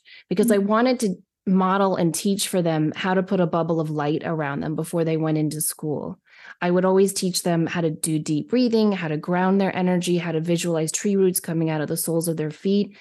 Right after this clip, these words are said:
Speaker 1: And I always used the word imagination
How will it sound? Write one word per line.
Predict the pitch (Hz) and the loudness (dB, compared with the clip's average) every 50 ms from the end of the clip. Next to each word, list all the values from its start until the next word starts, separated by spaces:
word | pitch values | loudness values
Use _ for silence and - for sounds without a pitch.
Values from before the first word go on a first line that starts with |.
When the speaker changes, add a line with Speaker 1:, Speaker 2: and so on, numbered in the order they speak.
| - - - - _ _ - | -20 -20 -20 -20 _ _ -4
Speaker 1:
And | 208 214 208 | -2 0 0
I | 220 220 - - | 0 -2 -2 0
always | - 247 254 285 302 320 330 302 - | 0 2 2 2 4 2 2 2 0
used | 214 208 226 226 233 226 226 220 226 - - _ - | 0 0 2 4 4 4 2 0 -2 -8 -16 _ -2
the | 214 208 | 0 0
word | 190 196 196 190 185 185 180 - - | 2 2 2 2 2 2 0 0 0
imagination | 190 185 180 170 170 175 170 175 175 175 170 170 180 185 - - 208 208 214 220 226 233 226 - | 0 2 2 2 2 2 2 2 2 2 4 4 2 2 0 0 0 2 4 4 4 2 0 -4